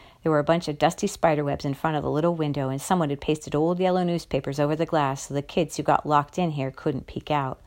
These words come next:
Mister Amos handed me the blanket and pillow and set, gave me another nudge.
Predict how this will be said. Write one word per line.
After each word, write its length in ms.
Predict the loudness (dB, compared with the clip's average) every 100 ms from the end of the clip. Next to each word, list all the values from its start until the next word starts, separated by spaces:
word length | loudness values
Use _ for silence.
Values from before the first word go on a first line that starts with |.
| -20 -20 -20 -18 -4
Mister 220 | -2 0 2
Amos 300 | 2 0 0
handed 260 | 0 2
me 80 | 0
the 100 | 0
blanket 360 | 0 -2 -2 -4
and 100 | -2
pillow 300 | -2 0 -2
and 120 | 0
set, 300 | 2 2 0 -20 -20 -2
gave 200 | 0 2
me 120 | 0
another 320 | 0 0 0
nudge. 400 | 0 -2 -4 -12